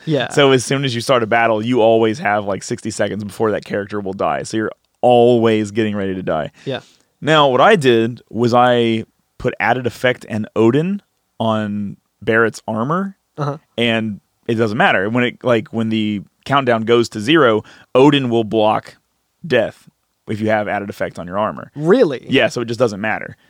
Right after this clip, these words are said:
Speaker 2: So you just get the, the increase in stats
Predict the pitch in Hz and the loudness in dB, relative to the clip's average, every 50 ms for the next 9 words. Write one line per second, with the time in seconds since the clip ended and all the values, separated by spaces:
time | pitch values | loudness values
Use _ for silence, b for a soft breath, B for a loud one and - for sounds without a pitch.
0 | _ _ - - 135 139 147 147 127 143 127 - 139 - 110 110 117 113 104 101 | _ _ -4 -2 0 0 0 -2 -2 -4 -2 -2 -4 -4 -2 -2 -2 -2 -2 -2
1 | 98 - - 110 135 _ _ _ _ _ _ _ _ _ _ _ _ _ 110 117 | -4 -6 -8 -12 -18 _ _ _ _ _ _ _ _ _ _ _ _ _ -2 0
2 | 127 127 127 127 117 - - 123 120 110 - 98 95 - - 147 139 120 101 87 | 0 0 -2 -4 -4 -4 -4 -4 -4 -4 -6 -12 -14 -6 -2 0 0 0 0 -2
3 | - - | -6 -12